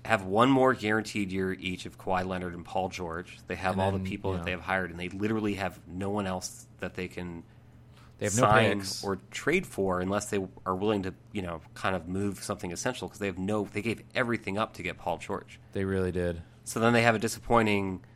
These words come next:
Speaker 1: I mean, seven games, but they, they were expecting to be finals contenders, and, and they, they, you know,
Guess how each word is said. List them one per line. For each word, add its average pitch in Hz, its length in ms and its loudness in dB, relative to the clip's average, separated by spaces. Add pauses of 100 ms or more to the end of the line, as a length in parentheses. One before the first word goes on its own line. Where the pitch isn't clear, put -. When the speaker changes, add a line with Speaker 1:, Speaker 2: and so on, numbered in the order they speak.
(920)
Speaker 1:
I 202 100 8
mean, 135 240 8 (180)
seven 143 340 6
games, 104 360 2
but - 220 2
they, 147 160 6
they 156 180 4
were 151 160 8
expecting 117 460 6
to 98 80 2
be 92 160 0
finals 90 340 2
contenders, 92 600 -4
and, 95 200 -2
and 95 200 0
they, 90 180 -2 (200)
they, 90 280 -2 (380)
you 87 100 -6
know, 80 220 -6